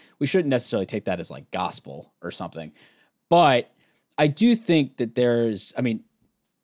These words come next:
you have a lot of Democrats who are, who are expressing concern about the No Labels ticket because they think, well, there are some moderates out there who do not like Biden that much,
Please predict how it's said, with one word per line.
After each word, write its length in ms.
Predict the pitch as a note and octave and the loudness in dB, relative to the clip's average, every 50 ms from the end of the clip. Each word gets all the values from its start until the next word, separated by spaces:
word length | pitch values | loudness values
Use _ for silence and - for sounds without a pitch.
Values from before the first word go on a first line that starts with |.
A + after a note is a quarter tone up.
| _ _ | _ _
you 120 | - F3 F#3+ | 0 2 2
have 140 | G#3+ G3+ E3+ | 4 4 4
a 40 | |
lot 200 | D3 C#3 B2+ A2 | 4 4 4 2
of 80 | F#2+ F#2 | 0 0
Democrats 500 | - A#2 A2 G2 - - G2 F2+ - - | -2 0 0 -2 -2 -2 -4 -4 -4 -6
who 100 | - G2+ | -6 -4
are, 240 | F2+ F#2 F2+ E2+ - - | -4 -4 -4 -6 -6 -8
who 60 | G#2 | -6
are 80 | G2+ F#2+ | -6 -6
expressing 400 | F2+ - - B2 G#2+ - - G2+ | -6 -6 -4 -4 -4 -4 -6 -8
concern 320 | - G2 G2 - - A2 G2+ | -10 -10 -8 -6 -6 -4 -4
about 160 | F#2+ F#2+ - | -4 -4 -4
the 80 | G2+ | -6
No 120 | F#2+ F#2+ F2+ | -6 -4 -4
Labels 380 | F#2+ G2+ G2+ F#2+ G2 F2+ - | -4 -4 -4 -4 -6 -8 -8
ticket 380 | - - F#2 - - E2 - - _ _ _ _ _ - | -8 -8 -8 -8 -8 -10 -12 -14 _ _ _ _ _ -8
because 340 | - G#2 - - G#2+ G2+ | -8 -6 -6 -6 -6 -6
they 120 | G#2+ G2 G2 | -4 -6 -6
think, 460 | F#2+ - A2 G2 F#2 - - - _ _ _ _ _ _ _ _ | -6 -6 -8 -8 -8 -10 -14 -20 _ _ _ _ _ _ _ _
well, 460 | - B2 B2+ B2 A#2+ A#2 A2+ A2+ - _ | 0 2 2 4 4 2 2 0 0 _
there 160 | - B2+ A#2+ | 0 0 2
are 40 | A#2+ | 2
some 340 | A#2 - - A#2+ A2+ G#2+ A2 - - - _ _ _ _ _ | 0 -2 -2 0 0 -2 -2 -6 -12 -20 _ _ _ _ _
moderates 400 | C3+ C#3+ D#3+ F3+ E3+ D#3 C#3+ C#3 | 2 4 6 6 6 4 4 4
out 160 | C3+ B2+ B2 | 2 2 2
there 200 | - A#2+ A#2 G#2+ | 2 2 0 0
who 140 | G2+ G#2+ F2+ | -2 -4 -8
do 180 | - - F#2+ G2+ | -10 -8 -8 -4
not 280 | G#2+ B2 C#3 C#3 - | -2 0 0 0 0
like 260 | A#2+ A#2 A2 G2+ - | 0 0 0 -2 -2
Biden 320 | - G2 G2+ G2+ G2 G2+ F#2+ | -2 -2 -2 -2 -2 -4 -6
that 180 | F2+ F2 - | -8 -8 -8
much, 360 | F#2 F#2+ F2 D#2 - - - | -8 -8 -8 -8 -10 -12 -14